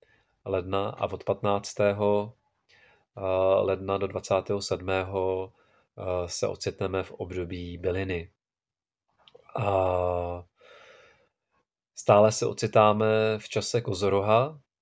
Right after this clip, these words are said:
E, tento vliv, e, tohodle zemského znamení, velmi praktického znamení, bude trvat do dvacátého ledna. A, a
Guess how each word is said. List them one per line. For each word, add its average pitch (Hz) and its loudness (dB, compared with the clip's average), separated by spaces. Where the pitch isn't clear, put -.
E, 92 0
tento 98 0
vliv, 98 0
e, 95 2
tohodle 95 -2
zemského 98 0
znamení, 95 -4
velmi 95 -6
praktického 98 -2
znamení, 98 -6
bude 98 -2
trvat 95 2
do 95 -2
dvacátého 95 2
ledna. 98 -2
A, 92 4
a 95 2